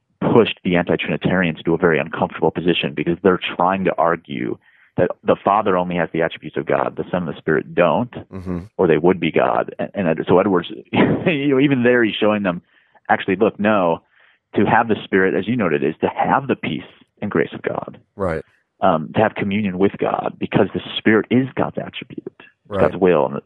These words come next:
Speaker 1: the Son is God's attribute, it's God's understanding. And so therefore he's, he's very concerned to offer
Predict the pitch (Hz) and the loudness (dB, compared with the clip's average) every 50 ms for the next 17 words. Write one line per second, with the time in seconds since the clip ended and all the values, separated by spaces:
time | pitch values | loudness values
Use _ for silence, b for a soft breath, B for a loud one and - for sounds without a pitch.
0 | _ _ - - - 101 98 120 135 120 - 85 67 - - 64 - - - - | _ _ -12 -2 0 2 4 4 2 2 0 -2 0 0 -4 -4 -4 -8 -14 -10
1 | - - 80 82 82 69 - - - 80 82 85 78 - - - - - - - | -4 -2 -2 0 0 -4 -4 -6 -6 -4 -4 -4 -4 -6 -10 -10 -12 -14 -8 -2
2 | - 95 95 98 92 92 - 92 90 87 95 92 87 B B B B B B B | 0 2 2 2 2 2 2 2 2 2 2 -2 -2 B B B B B B B
3 | B - - 113 107 113 113 117 123 131 135 156 165 165 160 151 127 - - 113 | B -4 -4 -4 -4 -4 -2 4 4 6 6 8 6 6 6 6 4 2 -2 -4
4 | 104 95 - - 113 110 107 104 98 90 82 - - - _ _ _ - - 98 | -6 -6 -2 0 2 2 4 2 2 0 -2 -6 -8 -10 _ _ _ -2 0 2
5 | 87 82 85 78 - - - - 90 90 98 - - - 92 85 | 4 2 2 0 -2 -6 0 2 2 2 2 0 0 0 0 0